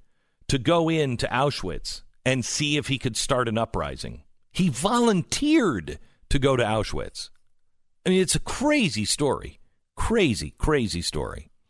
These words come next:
In the beginning of the book, it talks about he was part of the underground, and what he would do is he would have people tip off, he would figure out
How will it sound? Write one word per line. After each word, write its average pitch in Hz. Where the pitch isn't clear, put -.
In 185
the 180
beginning 160
of 98
the 104
book, 95
it 110
talks 135
about 98
he 117
was 110
part 120
of 104
the 101
underground, 92
and 110
what 113
he 143
would 113
do 113
is 110
he 143
would 151
have 101
people 104
tip 170
off, 147
he 113
would 175
figure 165
out 131